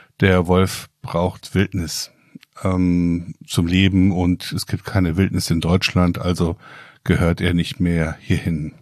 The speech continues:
Okay, also um das nochmal kurz zusammenzufassen.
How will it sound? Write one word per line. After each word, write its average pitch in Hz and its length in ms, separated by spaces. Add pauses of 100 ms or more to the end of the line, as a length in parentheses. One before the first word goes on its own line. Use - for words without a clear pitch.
(1300)
Okay, 92 400
also 90 260
um 98 160
das 98 280
nochmal 92 280
kurz - 300
zusammenzufassen. - 1000